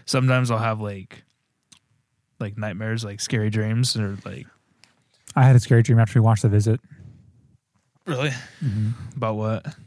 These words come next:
Speaker 2: Someone in our family trying to, trying to kill us. Yeah.
Speaker 1: Dang.
Speaker 2: Yeah.
Speaker 1: Who was it?
Speaker 2: I don't remember. It was
Speaker 1: Oh.
Speaker 2: one of those things where it's like they're in my family, but, like,
Speaker 1: <clears throat> Be like,
Speaker 2: when
Speaker 1: "Don't
Speaker 2: I'm
Speaker 1: know."
Speaker 2: awake, I don't know who they are.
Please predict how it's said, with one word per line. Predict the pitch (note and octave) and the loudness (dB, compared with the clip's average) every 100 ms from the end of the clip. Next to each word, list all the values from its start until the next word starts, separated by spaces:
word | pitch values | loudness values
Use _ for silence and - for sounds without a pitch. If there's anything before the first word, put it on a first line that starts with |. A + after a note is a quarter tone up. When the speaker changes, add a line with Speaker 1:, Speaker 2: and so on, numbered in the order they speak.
| _ | _
Speaker 2:
Someone | - - A2+ A2+ | -10 -4 -2 -2
in | A2 | -2
our | G#2+ G2+ | -2 -6
family | - A2+ G#2 G#2+ | -6 -4 -2 -4
trying | G2+ A2 G#2 | -4 -2 -2
to, | G2+ - - | -4 -8 -8
trying | B2 | -6
to | G#2 | -4
kill | - G#2+ | -4 -2
us. | A2+ - - _ _ _ _ _ _ _ _ _ _ _ _ _ _ _ _ _ - | -2 -4 -12 _ _ _ _ _ _ _ _ _ _ _ _ _ _ _ _ _ -8
Yeah. | F#2 | -2
Speaker 1:
Dang. | E3 G3 C#3 A#2+ - _ _ _ _ | 0 0 0 -4 -12 _ _ _ _
Speaker 2:
Yeah. | G2 F#2 - | -8 -8 -4
Speaker 1:
Who | A#2 | -2
was | A#2 G#2+ | 0 -2
it? | A2 - _ _ _ _ - | -6 -12 _ _ _ _ -2
Speaker 2:
I | |
don't | G#2 | -2
remember. | F#2+ F#2 F#2+ G2 - _ | -2 -4 -2 -2 -6 _
It | D#3+ | 4
was | D3 | 6
Speaker 1:
Oh. | |
Speaker 2:
one | F3+ | 6
of | E3 | 4
those | D#3+ | 2
things | D3+ | 0
where | C3+ | 2
it's | C3 | 2
like | B2+ | 2
they're | A#2+ D3 | 2 2
in | C3 | 2
my | B2 | 2
family, | A#2+ A2+ A#2+ B2 B2 | 2 0 2 2 2
but, | A#2+ A#2+ | 0 0
like, | G#2 E2 - _ _ _ | 0 0 -4 _ _ _
Speaker 1:
<clears throat> | _ _ _ | _ _ _
Be | - A#2+ | 2 2
like, | G#2 | 2
Speaker 2:
when | G2+ | 2
Speaker 1:
"Don't | B2+ | 2
Speaker 2:
I'm | A#2+ | 4
Speaker 1:
know." | G#2 | 2
Speaker 2:
awake, | A2 A2+ A#2+ | 4 4 2
I | |
don't | G#2+ G#2+ | -2 0
know | G#2 | 0
who | G2+ | 0
they | F2+ | -2
are. | F2+ G2+ | -4 -6